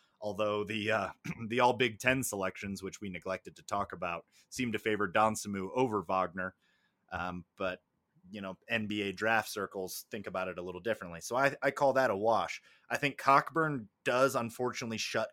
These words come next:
down Dickinson more so than we're used to. So I think that's a win for them. But then you just need, you need Livers and, and Smith to have big games. So it is possible,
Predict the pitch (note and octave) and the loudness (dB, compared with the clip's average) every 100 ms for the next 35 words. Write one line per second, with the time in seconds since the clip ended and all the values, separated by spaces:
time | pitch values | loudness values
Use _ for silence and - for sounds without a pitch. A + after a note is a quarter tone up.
0 | G#2 G#2 G#2+ A2+ A#2 - G#2+ A#2 A2+ C3+ | -2 0 2 0 -4 -6 -6 -6 -4 -4
1 | C3 C3+ G2 G#2 A2+ A2 - G#2+ G#2+ G2+ | -4 -6 -8 -2 0 0 2 2 2 0
2 | G2 F#2 F#2+ G#2+ - C3+ D3 D3+ _ _ | -4 -4 -6 -8 -6 -4 -4 -6 _ _
3 | _ _ - A2+ G#2+ G#2+ G2+ G#2+ G#2+ A#2+ | _ _ -2 4 4 2 -2 -2 -2 -2
4 | F#2+ G#2 A#2+ A2+ C3 C3 C#3+ - _ - | -2 -4 -4 -6 -2 0 -2 -6 _ -6
5 | E3 G3 G#3 D3+ D#3 D3 C3+ B2 G2+ _ | -2 -2 0 0 0 0 0 0 -6 _
6 | B2+ C3+ A2+ A2+ B2 B2 B2 A#2+ A2+ G#2 | -6 -4 -2 0 2 4 4 2 -2 -4
7 | A2+ G#2 - B2 B2 - G2+ G2 G2 F#2+ | -4 -4 -2 0 0 0 -6 -2 -2 -4
8 | - - G#2+ F#2+ A#2 G2 E2+ B2 D3+ F#3 | -8 -6 -6 0 0 0 -2 -2 2 0
9 | - C3+ A#2 - E2+ D2+ | 2 2 2 0 -12 -12